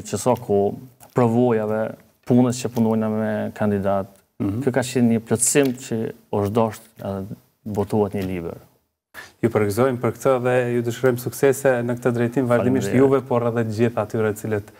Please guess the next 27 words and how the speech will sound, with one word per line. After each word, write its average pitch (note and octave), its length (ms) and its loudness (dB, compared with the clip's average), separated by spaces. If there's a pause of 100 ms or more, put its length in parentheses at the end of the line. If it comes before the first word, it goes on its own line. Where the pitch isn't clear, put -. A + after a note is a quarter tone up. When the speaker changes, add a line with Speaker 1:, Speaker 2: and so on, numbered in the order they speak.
(340)
Speaker 2:
e, G#2 200 2
do G#2 100 -6
ta G#2 100 -2
kenë A2 200 -4
mundësinë - 20 0
Speaker 1:
Faleminderit G#2 420 0
shumë. - 140 -12
Speaker 2:
ta, G#2+ 260 -2
ta G#2+ 320 -2
lexojnë G#2+ 360 0
këtë A#2 140 -2
libër. A#2 280 2 (500)
E, B2 460 2 (120)
flasim F#3+ 440 -2
tani F#3+ 240 0
për, F3+ 240 0 (560)
e, - 40 -6
çështjen D3+ 560 0 (200)
pikërisht C#3 460 0 (260)
kyçe A2+ 540 0
të A2+ 420 -2 (100)
komunikacionit. G#2+ 1120 -2 (440)
E, B2 140 6 (680)
është - 500 -4 (960)
një A#2+ 120 2
hapësirë E3+ 580 2 (880)
me A#2+ 480 2